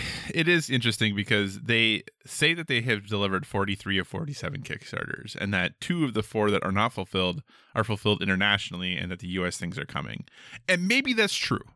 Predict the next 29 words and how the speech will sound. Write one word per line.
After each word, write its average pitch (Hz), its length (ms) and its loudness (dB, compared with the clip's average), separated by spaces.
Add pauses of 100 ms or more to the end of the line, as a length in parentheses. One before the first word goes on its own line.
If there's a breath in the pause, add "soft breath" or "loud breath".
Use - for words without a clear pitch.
(300)
Maybe 262 240 2
they 240 160 2
really 160 300 0
have 139 260 0
fulfilled 117 400 -2
that 160 160 2
many, 175 340 2 (600 soft breath)
but 143 180 4
I 160 80 4
don't 208 120 0
know 196 100 -4
that 165 140 -4
any 143 160 -2
of 139 80 -2
them 120 120 0
have 110 100 -6
gone 104 240 0
smoothly. - 640 -6 (360 soft breath)
Uh, 90 540 -4
and, 104 260 -2
and 104 260 0
how 127 200 -2
many 139 140 -2
of 123 80 0
them 120 120 0
have 104 160 0
gone 107 200 2
without 101 300 0
ha-, - 160 -10